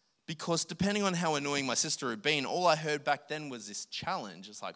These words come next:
"Oh, here we go. I wonder how I can get around this." There's a loophole, a loophole to being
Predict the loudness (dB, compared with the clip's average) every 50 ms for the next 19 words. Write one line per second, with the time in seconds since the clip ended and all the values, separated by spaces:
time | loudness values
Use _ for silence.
0 | -10 -12 -12 -12 -12 -14 -14 -16 -14 -14 -14 -12 -12 -12 -12 -14 -16 _ _ _
1 | _ _ -20 -20 _ _ _ _ _ _ -14 -10 -10 -8 -6 -2 0 2 2 2
2 | 0 -2 -4 0 0 2 2 4 2 2 2 0 -2 -2 -2 -2 -2 -2 -2 -2
3 | -2 -2 -4 -6 -6 -4 -2 -2 -2 -4 -8 -12 -10 -4 -4 -2 2 2 2 2
4 | 2 2 2 2 2 2 0 -6 -6 -4 -4 -2 -2 -2 -4 -4 -6 -8 -10